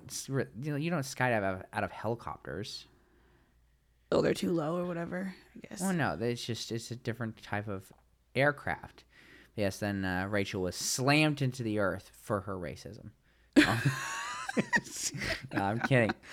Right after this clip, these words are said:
Speaker 1: I'm kidding. <clears throat> No, that's also, you know, uh, parachutes are not the most accurate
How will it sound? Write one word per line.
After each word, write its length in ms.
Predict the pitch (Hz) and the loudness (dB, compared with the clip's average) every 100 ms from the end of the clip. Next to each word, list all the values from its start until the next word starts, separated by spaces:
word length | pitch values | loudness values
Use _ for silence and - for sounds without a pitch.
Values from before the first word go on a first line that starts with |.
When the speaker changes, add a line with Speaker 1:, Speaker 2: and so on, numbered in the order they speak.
| 370 330 320 320 - | -8 -6 -6 -6 6
Speaker 1:
I'm 240 | 123 127 127 | 10 10 8
kidding. 1040 | - 160 175 165 139 113 - 139 139 143 - | 8 12 12 12 10 4 0 0 0 -2 -4
<clears throat> 40 | |
No, 260 | 120 113 104 | 0 4 8
that's 160 | 135 147 | 8 10
also, 480 | 151 139 113 101 - | 10 10 6 6 4
you 120 | 104 | 0
know, 160 | 90 82 - _ _ _ _ _ _ - - - - - - - - - - | 0 -2 -6 _ _ _ _ _ _ -20 -20 -20 -20 -20 -20 -20 -20 -10 0
uh, 360 | 107 95 92 73 - _ _ _ _ _ _ _ _ _ _ _ _ _ _ _ _ 107 87 82 127 | 2 4 0 -4 -12 _ _ _ _ _ _ _ _ _ _ _ _ _ _ _ _ -16 -16 -16 -4
parachutes 680 | - 208 190 - 160 135 - | 8 10 10 8 6 4 4
are 140 | 147 | 6
not 420 | 151 151 147 - 127 | 8 10 10 8 2
the 80 | |
most 340 | 123 120 113 - - _ _ - | 4 6 4 0 -10 _ _ 4
accurate 760 | 113 117 - 139 131 131 - | 6 6 4 4 6 4 0